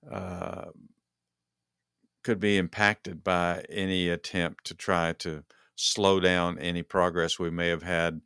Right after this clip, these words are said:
uh, in, in that respect, in that regards in this country with the Space Force. Uh, as silly as it may sound, we're not that far from space becoming an issue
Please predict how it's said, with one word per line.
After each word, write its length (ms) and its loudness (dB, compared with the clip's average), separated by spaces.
uh, 280 -10
in, 280 -4
in 220 -4
that 220 -2
respect, 540 -2
in 80 -6
that 220 -4
regards 480 0
in 100 -8
this 160 -6
country 380 -6
with 220 -6
the 60 -12
Space 420 0
Force. 460 -10
Uh, 280 -8
as 140 2
silly 280 6
as 140 4
it 120 2
may 200 4
sound, 760 2
we're 200 4
not 320 4
that 240 -2
far 500 0
from 380 0
space 500 2
becoming 600 -2
an 120 0
issue 520 -2